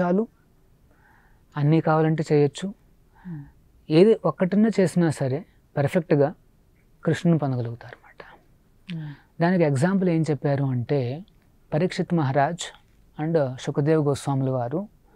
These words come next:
Speaker 1: శ్రీమద్ భాగవతంలో సంభాష-, సంభాషణ జరుగుతుందన్నమాట.
Speaker 2: మ్మ్.
Speaker 1: పరీక్షిత్ అడుగుతూ ఉంటాడు. పరీక్షిత్ ఏం, ఒక ప్రశ్న అడుగుతాడు అన్నమాట. ఏమని?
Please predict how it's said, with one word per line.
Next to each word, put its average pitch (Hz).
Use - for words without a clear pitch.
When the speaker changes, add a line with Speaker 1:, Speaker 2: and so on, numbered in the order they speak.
Speaker 1:
శ్రీమద్ 165
భాగవతంలో 135
సంభాష-, 151
సంభాషణ 151
జరుగుతుందన్నమాట. 123
Speaker 2:
మ్మ్. 165
Speaker 1:
పరీక్షిత్ 185
అడుగుతూ 175
ఉంటాడు. 127
పరీక్షిత్ 170
ఏం, 175
ఒక 131
ప్రశ్న 147
అడుగుతాడు 123
అన్నమాట. 117
ఏమని? 139